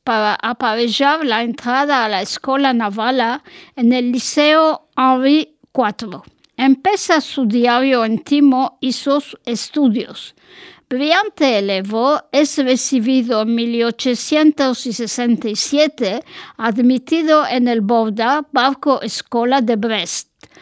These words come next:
Dos años después, nombrado aspirante Embarca en él Jean Bart. Sus viajes lo conducen a los países los más pocos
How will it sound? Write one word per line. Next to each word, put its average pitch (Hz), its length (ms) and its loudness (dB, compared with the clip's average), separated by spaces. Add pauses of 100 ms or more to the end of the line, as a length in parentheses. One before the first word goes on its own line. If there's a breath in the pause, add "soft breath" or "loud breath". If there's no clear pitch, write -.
(380 loud breath)
Dos 349 380 0
años 262 400 2
después, 226 760 -4
nombrado 262 720 2
aspirante 262 1080 0 (400 loud breath)
Embarca 294 800 2
en 254 140 6
él 285 340 2
Jean 247 400 2
Bart. 202 520 -4 (120)
Sus 277 440 -6
viajes 285 880 0
lo 220 180 0
conducen 254 840 2
a 220 120 -6
los 220 260 -4
países 269 760 0
los 226 300 -2
más 277 340 2
pocos 262 560 -2